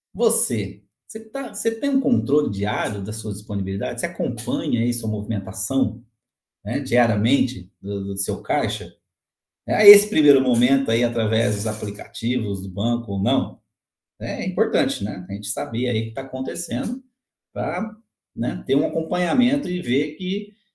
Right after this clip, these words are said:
é, não vai nos, o dinheiro que eu tenho ali não vai me prejudicar ou me aju-, ou sim, vai me ajudar, né? Bom, aí tem uma pergunta relâmpago aqui, ó.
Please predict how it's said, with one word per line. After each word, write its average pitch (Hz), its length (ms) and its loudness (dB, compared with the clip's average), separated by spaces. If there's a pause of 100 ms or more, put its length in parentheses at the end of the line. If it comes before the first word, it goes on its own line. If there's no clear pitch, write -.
(160)
é, 110 160 0
não 139 200 2
vai 143 180 4
nos, 147 220 -4
o 123 180 2
dinheiro 127 360 2
que - 40 -12
eu 143 120 0
tenho 117 180 0
ali 113 160 0
não 147 160 0
vai 120 360 -2 (220)
me 120 160 0
prejudicar 127 640 0
ou 127 320 -2 (640)
me 110 140 -2
aju-, 104 200 -2
ou 113 440 0
sim, 113 340 0
vai 107 220 0
me 110 80 4
ajudar, 107 500 -4
né? 107 260 -8 (1300)
Bom, 226 120 2
aí 156 100 6
tem 202 140 8
uma 202 120 4
pergunta 170 440 4
relâmpago 120 480 2
aqui, 92 160 -8
ó. - 160 -14